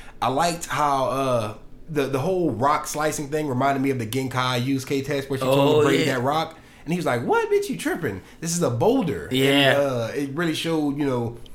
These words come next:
Speaker 1: uh, how far he came from that little moment. But, uh, with Tanjiro doing that and the, the ghost,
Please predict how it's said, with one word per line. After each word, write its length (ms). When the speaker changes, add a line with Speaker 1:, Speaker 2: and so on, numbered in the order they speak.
Speaker 1:
uh, 460
how 180
far 320
he 140
came 320
from 180
that 260
little 180
moment. 360
But, 180
uh, 300
with 140
Tanjiro 420
doing 240
that 300
and 260
the, 260
the 640
ghost, 600